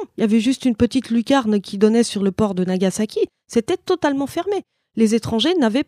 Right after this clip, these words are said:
pas droit de cité au Japon. Bien, mais il y avait des tensions à l'intérieur. C'est-à-dire qu'il y avait un certain nombre de gens qui se rendaient compte qu'il existait un retard du Japon sur l'Occident en matière de développement industriel, de sciences, de techniques.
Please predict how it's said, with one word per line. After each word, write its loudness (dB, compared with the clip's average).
pas 2
droit -2
de -14
cité -4
au 0
Japon. -2
Bien, 2
mais 2
il 2
y 2
avait 0
des 0
tensions -4
à 0
l'intérieur. -2
C'est-à-dire -4
qu'il -4
y -2
avait 0
un -4
certain -4
nombre -2
de 0
gens -4
qui -10
se -6
rendaient 2
compte -6
qu'il -8
existait -4
un -4
retard -2
du -2
Japon -2
sur -6
l'Occident -2
en 0
matière 0
de 0
développement -2
industriel, -4
de 0
sciences, -2
de -2
techniques. -4